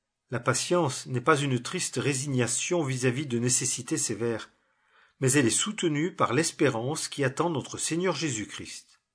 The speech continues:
De plus, la vie de foi,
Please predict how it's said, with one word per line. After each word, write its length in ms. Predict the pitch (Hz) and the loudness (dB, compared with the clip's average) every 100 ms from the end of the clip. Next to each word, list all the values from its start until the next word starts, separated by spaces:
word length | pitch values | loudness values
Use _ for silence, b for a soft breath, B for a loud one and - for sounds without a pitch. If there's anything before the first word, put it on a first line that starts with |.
| _ _ _ _ _ _ _ _ _ _ _ _ - | _ _ _ _ _ _ _ _ _ _ _ _ -8
De 140 | 131 | 0
plus, 500 | 160 127 123 143 - - b b b b - | 0 2 -2 -2 -4 -10 b b b b -4
la 140 | 113 | -2
vie 180 | 113 185 | 0 2
de 100 | 175 | 4
foi, 640 | 139 - 113 123 - _ | 4 2 2 2 0 _